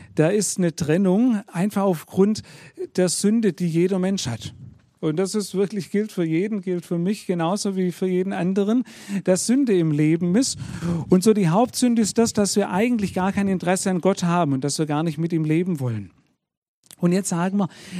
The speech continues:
hey, diese Sünde kann vergeben werden, weil Jesus,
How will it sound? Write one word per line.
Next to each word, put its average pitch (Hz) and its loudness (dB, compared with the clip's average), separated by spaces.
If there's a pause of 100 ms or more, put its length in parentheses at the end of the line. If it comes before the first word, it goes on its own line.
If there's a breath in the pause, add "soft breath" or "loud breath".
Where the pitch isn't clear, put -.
hey, 180 2 (1000 loud breath)
diese 202 2
Sünde 220 0
kann 185 0
vergeben 190 0
werden, 120 -2
weil 170 2
Jesus, 220 2